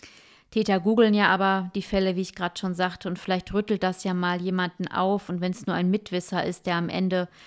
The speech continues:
auch hilfreich sein könnte. Vielleicht sind die Täter heute verheiratet und haben sich irgendwann,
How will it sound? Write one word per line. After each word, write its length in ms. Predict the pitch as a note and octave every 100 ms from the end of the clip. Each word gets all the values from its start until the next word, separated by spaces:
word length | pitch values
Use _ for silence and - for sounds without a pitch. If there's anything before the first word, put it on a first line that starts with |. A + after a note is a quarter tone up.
| -
auch 220 | - B3+
hilfreich 420 | G3+ F3 - E3+
sein 260 | - D#3+ E3+
könnte. 320 | - E3+ E3+
Vielleicht 260 | - E3+ -
sind 140 | G3
die 120 | G3 -
Täter 340 | G#3 G#3 G3
heute 240 | F#3 F#3+
verheiratet 760 | F#3+ F#3+ E3+ G#3 A#3 F#3 F3+ F3+
und 100 | F3+
haben 140 | F3+ F3+
sich 220 | F3+ -
irgendwann, 560 | F#3+ G3 F3+ F3+ F#3